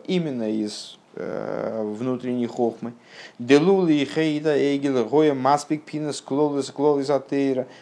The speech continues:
Потому что если бы не грех Золотого Тельца, то было бы достаточно им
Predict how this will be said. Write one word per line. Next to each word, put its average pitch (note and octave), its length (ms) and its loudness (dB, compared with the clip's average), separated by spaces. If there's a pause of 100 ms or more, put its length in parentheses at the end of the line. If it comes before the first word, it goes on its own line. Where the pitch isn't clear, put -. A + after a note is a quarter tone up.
(100)
Потому B2+ 200 2
что C3+ 100 -6
если G3 440 0
бы G3+ 120 0
не E3+ 160 -2
грех B2+ 320 0
Золотого A#2 380 0
Тельца, G#2+ 520 -8 (280)
то B2+ 100 -2
было F3+ 220 2
бы F3+ 120 0
достаточно G#3 800 2
им E2 260 -8